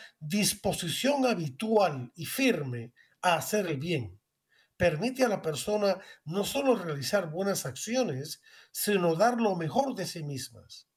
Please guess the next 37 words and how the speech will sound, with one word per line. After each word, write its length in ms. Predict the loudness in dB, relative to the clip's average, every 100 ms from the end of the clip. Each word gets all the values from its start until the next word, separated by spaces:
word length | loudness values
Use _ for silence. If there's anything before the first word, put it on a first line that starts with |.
| _ _ _ _ 0
La 180 | 0 2
persona 380 | -2 2 4 2
virtuosa 540 | 0 -4 -2 0 0
atiende 460 | 0 -4 -4 0 -2
al 160 | -2
bien 300 | -4 -4 -4
con 260 | -6 -8 0
todas 220 | 0 0
sus 160 | -4 -10
facultades 760 | -12 -14 -2 2 2 0 -6 _ -20 -10
sensoriales 1000 | -2 2 2 0 -2 -2 2 4 4 2 -2
y 60 |
espirituales, 720 | -6 -8 -8 -2 2 2 2
quiere 180 | -4 -4
decir, 300 | -4 -4 -6 -10 -20 -20 _ _ _ _
con 260 | 0 0 2
todas 180 | 2 2
sus 120 | 0 -4
facultades, 640 | -6 -8 2 4 6 4
yo 100 | 0
incluiría 460 | -2 -4 -2 0 0
aquí 180 | -2 0
corporales 760 | 2 2 -2 0 2 2 0
también, 500 | -4 -2 0 0 -4 -14
porque 180 | -8 -8 -8
el 140 | -6
cuerpo 460 | -2 0 -2 -6 -6 -18 -20 -4
tiene 260 | 4 4 4
que 60 |
entrar 260 | 0 0 -2
en 100 | -2
función 380 | -4 -4 -2 4
para 220 | 4 4
poder 180 | 2 2
actuar 280 | 2 2 2
el 80 | 2
bien. 300 | 0 -2